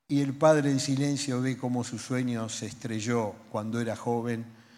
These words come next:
pero dijo, "Va a ser después". Y ahora que ya no tiene más resto, y muchos de ellos dicen, "Ya está".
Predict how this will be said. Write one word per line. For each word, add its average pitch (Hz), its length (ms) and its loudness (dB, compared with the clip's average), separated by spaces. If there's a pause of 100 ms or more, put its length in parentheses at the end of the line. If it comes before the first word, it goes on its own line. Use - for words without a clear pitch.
(200)
pero 120 180 0
dijo, 120 320 0
"Va 117 120 -2
a - 20 -2
ser 110 240 -4
después". 104 600 -8
Y 110 140 -4
ahora 127 320 2
que 113 120 -4
ya 131 120 0
no 127 160 0
tiene 131 260 -2
más 117 220 -6
resto, 113 520 -6 (1160)
y 123 100 -2
muchos 123 400 -2
de 117 120 -2
ellos 107 240 -6
dicen, 101 420 -6 (540)
"Ya 104 80 -8
está". - 320 -14